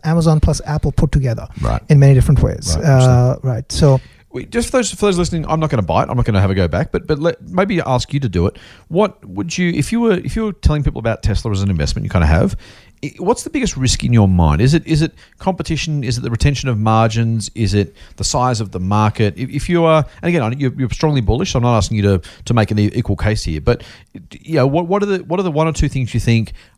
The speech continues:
Speaker 2: "I love Tesla, but I'm worried about th-, you know, these are the things that could go wrong. These are the most likely things that could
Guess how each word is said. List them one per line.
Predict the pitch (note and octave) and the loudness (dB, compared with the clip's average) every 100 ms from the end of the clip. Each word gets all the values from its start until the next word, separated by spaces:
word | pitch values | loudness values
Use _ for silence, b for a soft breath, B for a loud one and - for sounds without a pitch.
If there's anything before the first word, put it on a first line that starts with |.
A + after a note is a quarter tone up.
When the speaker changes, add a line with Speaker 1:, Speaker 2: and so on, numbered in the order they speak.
| - | -12
Speaker 2:
"I | G#2+ | -6
love | B2 D3 | -4 -2
Tesla, | - A#2 A2 | 0 0 -4
but | F2+ - - A#2 B2 | -8 -4 0 2 2
I'm | A#2+ | -2
worried | C3 D3 | -4 -2
about | C#3+ A#2 C#3+ | -2 -2 -4
th-, | - | 0
you | |
know, | C3 | 2
these | C3+ D#3+ | 4 2
are | C#3+ | 2
the | B2+ | 0
things | C#3 A2+ | -2 -4
that | A2 | -6
could | - C3 | -4 -2
go | G#2 F2+ | 0 2
wrong. | F#2 E2 E2+ | 2 2 2
These | A#2+ | 0
are | A#2+ | 2
the | A2+ | 2
most | G#2 - | 2 0
likely | A2 G#2+ - | 0 0 0
things | G2 | -2
that | F2 | -4
could | E2 | -4